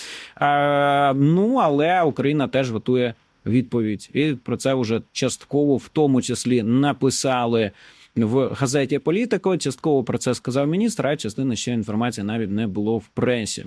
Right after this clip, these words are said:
Тому підпишіться на цей YouTube канал і перевірте, чи ви підпишетесь. Бо дуже часто буває наступна історія.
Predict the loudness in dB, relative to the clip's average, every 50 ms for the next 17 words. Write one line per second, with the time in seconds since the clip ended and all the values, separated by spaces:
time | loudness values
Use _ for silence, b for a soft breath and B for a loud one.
0 | -12 -10 -4 -2 0 0 0 0 0 -2 -4 -2 0 0 -2 0 0 0 0 0
1 | 0 -2 -2 -2 -2 -2 -2 -2 0 0 0 2 0 0 0 0 -2 -2 -2 -4
2 | -4 -4 -2 -2 -2 -4 -2 0 0 0 0 0 2 2 2 2 0 0 0 -2
3 | -2 -2 -2 -2 0 -2 -2 -2 -4 -6 -2 0 0 0 0 0 -4 -8 -8 -10
4 | -10 -8 -8 -6 -2 0 2 2 2 0 0 0 0 0 0 0 -2 -4 -4 -4
5 | -2 0 2 2 4 4 2 2 0 0 -2 -4 -4 -4 -4 -4 -2 -2 -2 -2
6 | -4 -4 -2 0 0 0 0 -2 -6